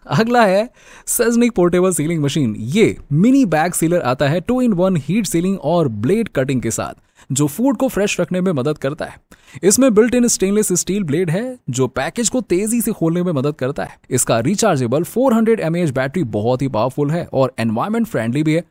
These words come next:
क्योंकि बैटरी रिप्लेसमेंट की जरूरत नहीं है, सिर्फ ढाई घंटे में फुल चार्ज हो जाती है और दस से पन्द्रह दिन तक आराम से चलती है।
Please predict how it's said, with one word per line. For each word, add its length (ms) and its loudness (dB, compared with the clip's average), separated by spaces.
क्योंकि 220 0
बैटरी 320 0
रिप्लेसमेंट 520 0
की 100 0
जरूरत 300 -2
नहीं 200 0
है, 120 -2
सिर्फ 320 -2
ढाई 500 -2
घंटे 280 0
में 100 0
फुल 200 -2
चार्ज 280 -2
हो 60 -2
जाती 240 -2
है 80 0
और 180 0
दस 240 0
से 120 -2
पन्द्रह 280 0
दिन 140 0
तक 140 -2
आराम 400 -2
से 120 -4
चलती 280 -4
है। 120 -14